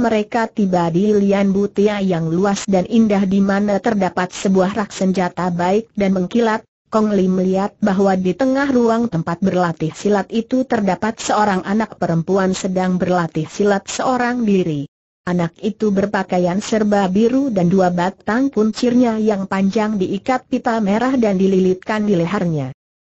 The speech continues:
Ia sedang berlatih silat dengan Siang Kiam, sepasang pedang, di tangan kiri kanan dan gerakan-gerakannya lincah sekali. Ketika mengetahui bahwa ayahnya datang bersama seorang lain,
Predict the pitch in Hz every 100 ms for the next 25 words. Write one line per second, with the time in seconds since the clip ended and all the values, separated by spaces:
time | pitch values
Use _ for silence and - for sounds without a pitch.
0 | - 254 254 262 202 190 185 180 175 175
1 | 165 156 - 202 202 196 214 208 196 190
2 | - 226 208 240 233 220 220 226 _ -
3 | - 214 208 - 226 254 196 208 202 202
4 | - _ 185 175 165 170 160 233 226 240
5 | 254 196 202 220 226 196 175 175 185 170
6 | 226 233 214 196 190 196 185 170 180 196
7 | 190 165 - 180 160 147 135 135 _ _
8 | _ _ - 190 220 - 240 240 208 208
9 | 202 214 214 240 226 208 208 220 247 226
10 | 233 240 247 254 262 285 196 180 220 233
11 | 233 190 - 185 170 175 - 196 202 190
12 | 180 180 220 269